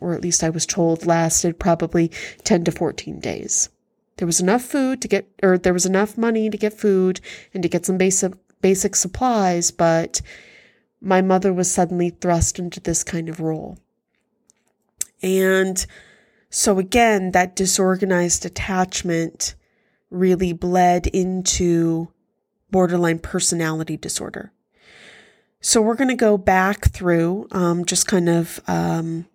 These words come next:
through the insecure attachment styles and really talk about how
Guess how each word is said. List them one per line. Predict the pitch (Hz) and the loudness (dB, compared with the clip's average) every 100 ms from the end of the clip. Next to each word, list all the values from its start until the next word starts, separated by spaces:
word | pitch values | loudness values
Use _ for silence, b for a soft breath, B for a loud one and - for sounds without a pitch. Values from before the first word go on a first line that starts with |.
| - - | -18 -2
through | 196 175 | 0 2
the | 180 170 170 165 - b b _ | 2 2 0 -2 -8 b b _
insecure | 214 202 - 196 - 185 | 2 2 0 -2 0 0
attachment | 175 - 175 - 175 - - | 0 -2 -4 -2 -4 -2 -2
styles | - 170 165 165 170 - B B B B _ | 0 2 2 0 0 -2 B B B B _
and | 190 185 180 - | 2 4 2 -2
really | 185 175 190 190 190 190 185 185 185 185 - _ _ _ _ _ _ _ _ _ _ _ | -4 0 2 4 4 2 2 4 4 2 -2 _ _ _ _ _ _ _ _ _ _ _
talk | - - 196 185 185 | -8 -2 0 0 -2
about | 185 - 175 175 175 175 - _ - - - _ _ _ _ _ _ _ _ _ _ _ _ _ _ _ _ _ _ _ _ _ _ _ _ - | -4 0 2 4 4 2 -2 _ -8 -8 -12 _ _ _ _ _ _ _ _ _ _ _ _ _ _ _ _ _ _ _ _ _ _ _ _ -6
how | - 185 185 180 175 175 175 | -4 0 2 2 2 0 -2